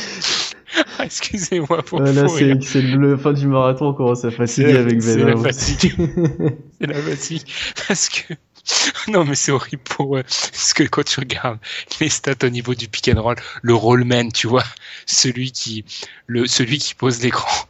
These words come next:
Speaker 1: <laughs> ils sont premiers en N B A à égalité au niveau de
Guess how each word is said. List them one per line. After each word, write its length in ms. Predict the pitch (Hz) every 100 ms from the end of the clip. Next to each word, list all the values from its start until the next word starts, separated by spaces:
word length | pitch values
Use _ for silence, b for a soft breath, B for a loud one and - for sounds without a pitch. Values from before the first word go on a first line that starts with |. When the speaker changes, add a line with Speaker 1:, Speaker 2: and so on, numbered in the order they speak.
| -
Speaker 1:
<laughs> 360 | - - - 175
ils 60 |
sont 240 | - 160 135
premiers 520 | - - 139 135 147
en 140 | 135
N 160 | 131 131
B 300 | 135 127 123 B B B
A 60 |
à 40 | 117
égalité 600 | 123 127 120 - 139 135
au 100 | 127
niveau 320 | 120 127 131
de 60 | 123